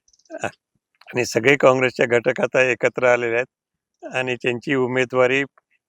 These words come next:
पूर्ण महा-, फक्त काँग्रेसनी नव्हे तर महाविकास आघाडीचे सर्व घटकांनी मिळून ती, अ, उमेदवारी डिक्लेअर केली असल्यामुळे ते, त्यांना, अ, पूर्ण महाविकास आघाडीचा संपूर्ण पाठिंबा आहे.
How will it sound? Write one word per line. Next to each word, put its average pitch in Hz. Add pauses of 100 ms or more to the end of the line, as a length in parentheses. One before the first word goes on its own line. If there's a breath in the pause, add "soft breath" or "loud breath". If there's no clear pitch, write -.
(140)
पूर्ण 123
महा-, 127 (220)
फक्त 110
काँग्रेसनी 123
नव्हे 131 (360)
तर 135
महाविकास 123
आघाडीचे 120
सर्व 127
घटकांनी 120 (460 soft breath)
मिळून 147
ती, -
अ, 127
उमेदवारी 127
डिक्लेअर 127
केली 120
असल्यामुळे 123 (460)
ते, 143
त्यांना, 135
अ, 135 (140)
पूर्ण 131
महाविकास 123
आघाडीचा 117 (300)
संपूर्ण 127
पाठिंबा 143
आहे. -